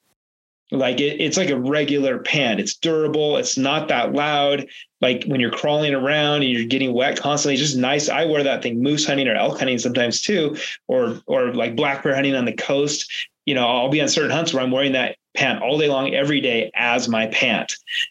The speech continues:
Uh, but I wouldn't want to do that with, like, a lighter, louder rain pant. So, so I would, on your hunt, I would go with something a little bit heavier and more durable than the lightweight backpack versions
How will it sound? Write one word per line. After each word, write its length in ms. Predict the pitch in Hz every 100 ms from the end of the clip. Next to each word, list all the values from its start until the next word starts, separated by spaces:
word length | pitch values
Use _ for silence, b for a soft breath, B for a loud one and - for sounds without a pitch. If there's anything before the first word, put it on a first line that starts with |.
| _
Uh, 300 | 127 113 101
but 160 | 120 147
I 80 | 147
wouldn't 340 | 151 180 165
want 360 | 156 151 143 -
to 100 | 127
do 220 | 131 202
that 300 | 147 107 -
with, 260 | 139 135 -
like, 220 | 131 123
a 60 | 113
lighter, 800 | 117 123 127 139 135 127 123 123 - _
louder 720 | 127 117 135 139 123 110 - -
rain 360 | 113 123 139 -
pant. 380 | 107 85 - - _ _ _ -
So, 480 | - 135 117 104 - _ _ _ -
so 140 | 156
I 120 | 160
would, 500 | 208 196 - - 170
on 220 | 165 151 156
your 180 | 214
hunt, 340 | 220 220 226 220 -
I 160 | 139
would 320 | 170 165 139 - _ _ 147
go 300 | 135 147 143
with 140 | 143 139
something 320 | 143 139 131
a 80 | 123
little 180 | 135 135
bit 120 | 120
heavier 340 | 123 123 120
and 100 | 113
more 140 | 117 107
durable 480 | 117 120 107 101
than 340 | 107 113 113 113
the 120 | 113
lightweight 420 | 110 113 120 117
backpack 640 | 110 107 107 113 95 - -
versions 640 | 123 117 101 98 104 -